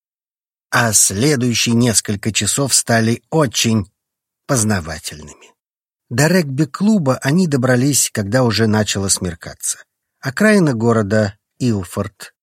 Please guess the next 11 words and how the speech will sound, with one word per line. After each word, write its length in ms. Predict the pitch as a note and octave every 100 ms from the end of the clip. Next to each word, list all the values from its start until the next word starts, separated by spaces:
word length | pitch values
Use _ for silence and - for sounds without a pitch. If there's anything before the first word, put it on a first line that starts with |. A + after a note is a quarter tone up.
| -
поля 400 | F2 F2+ D#3+ G3+ -
и 100 | D#3
парки. 640 | - G2 F2+ - - F#2 - _ _ _
Чтобы 320 | - - C3 A#2
доехать 500 | A2+ A#2 - A2 -
из 140 | A2+
центра 520 | - - G#2 F#2+ F#2 F2+
через 320 | - G2 -
пробки, 540 | - G#3 - - G2+ - _ _ -
понадобился 760 | C#3 G#3+ G3 C#3 B2 G#2+ -
час. 540 | F#2+ - - - -